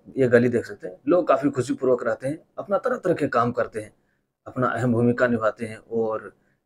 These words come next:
इधर आप देख सकते हैं चौल के बीच में दुकानें भी होती है और जो लोग हैं अपने ज़रूरतमंद की चीज़ों को खरीदते हैं, जिस हिसाब से जिसको ज़रूरत होती है वो खरीदते हैं।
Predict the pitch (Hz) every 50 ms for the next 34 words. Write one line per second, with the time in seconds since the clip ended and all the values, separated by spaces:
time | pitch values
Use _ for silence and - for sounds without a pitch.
0 | _ _ - 117 120 120 117 113 104 110 107 - - - - 135 - - _ -
1 | 170 180 214 - 196 165 170 180 - - 175 160 - 131 - 131 135 147 143 127
2 | 131 120 117 113 - 120 120 143 - - _ _ _ _ _ _ _ _ _ _
3 | _ _ _ _ - 120 120 120 117 107 101 131 127 120 123 135 147 143 123 120
4 | 131 147 - _ _ _ _ _ _ _ _ _ _ _ _ _ _ _ _ _
5 | _ _ _ _ _ _ _ _ _ _ _ _ _ - 123 127 - 143 143 143
6 | 139 131 123 110 98 - _ _ _ _ _ - 113 131 131 131 135 143 147 -
7 | - 131 139 139 135 - - - 180 208 - _ _ _ _ _ _ _ _ _
8 | _ _ _ _ _ _ - 135 135 135 151 147 - 151 165 180 190 175 - _
9 | _ _ _ _ _ - - 123 135 127 127 - 135 117 117 107 107 147 139 -
10 | 135 127 135 139 135 139 139 120 117 - - - 123 117 107 104 120 117 123 120
11 | 117 117 117 - - 135 170 185 - _ _ _ 113 120 117 120 - 110 113 107
12 | - - 104 98 101 135